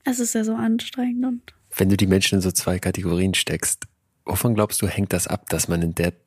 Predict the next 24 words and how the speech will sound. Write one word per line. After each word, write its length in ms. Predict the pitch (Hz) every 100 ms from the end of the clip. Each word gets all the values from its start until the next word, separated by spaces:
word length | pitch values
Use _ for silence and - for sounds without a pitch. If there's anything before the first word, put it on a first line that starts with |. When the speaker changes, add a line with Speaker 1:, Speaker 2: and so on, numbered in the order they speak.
| -
Speaker 2:
der 120 | 87
bleibt, 400 | 85 82 90 -
in 80 | 87
der 160 | 87 87
du 280 | - 104 104
scheinbar 320 | - 92 95
mit 120 | 98
so 100 | 123
einer 120 | 113
Kraft, 440 | - 104 98 - 87
mit 120 | 85
so 100 | 98
einer 360 | 95 95 98 110
Zuversicht, 560 | - 123 87 82 90 107
mit 100 | 101
so 80 |
viel 140 | 113 -
Optimismus 580 | - 92 107 - 87 -
drin 220 | 107 107
bist? 200 | 82 -
Weil 120 | 90
ich 80 | 92
glaube, 200 | 101 104
das 320 | 101 -